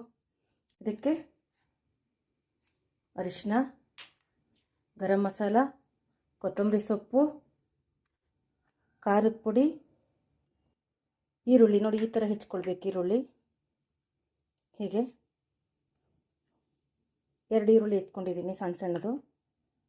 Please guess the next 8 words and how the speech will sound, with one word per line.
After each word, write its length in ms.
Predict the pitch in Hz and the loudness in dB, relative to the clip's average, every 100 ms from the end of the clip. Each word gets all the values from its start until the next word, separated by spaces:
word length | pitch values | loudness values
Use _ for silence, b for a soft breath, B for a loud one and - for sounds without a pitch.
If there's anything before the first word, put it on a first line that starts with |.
| _ _ _ | _ _ _
ಮತ್ತು 220 | 202 - 269 | -14 0 2
ಟೊಮೆಟೊ, 400 | 269 196 214 220 320 349 _ - | 4 4 4 4 2 0 _ -2
ಎರಡು 240 | 202 208 | 4 6
ಟೊಮೆಟೊವನ್ನು 640 | 226 202 208 214 202 208 262 311 - - | 6 2 2 2 2 4 2 2 -8 -10
ಮಿಕ್ಸಿಗೆ 340 | 202 - 226 | -8 0 0
ಹಾಕಿಟ್ಕೊಂಡಿದ್ದೀನಿ, 680 | 208 180 180 - 180 175 226 | 2 -2 -6 -4 -4 0 0
ಹಸಿ 260 | 226 247 254 | 2 4 4
ಟೊಮೆಟೊ. 400 | 202 165 156 | 4 2 0